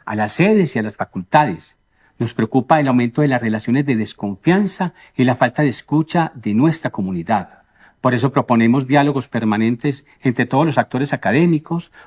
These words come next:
consensuar la toma de decisiones y potenciar la pertenencia, porque esta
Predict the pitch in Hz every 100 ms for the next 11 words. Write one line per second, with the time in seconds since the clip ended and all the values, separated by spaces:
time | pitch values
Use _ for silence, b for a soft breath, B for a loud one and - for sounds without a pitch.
0 | - 139 - 127 - 143 160 156 160 131
1 | 120 - 165 175 147 - - 110 - 120
2 | 131 143 - 160 151 - 131 110 - -
3 | _ _ _ _ _ - 113 - 190 185
4 | 165 - 110 -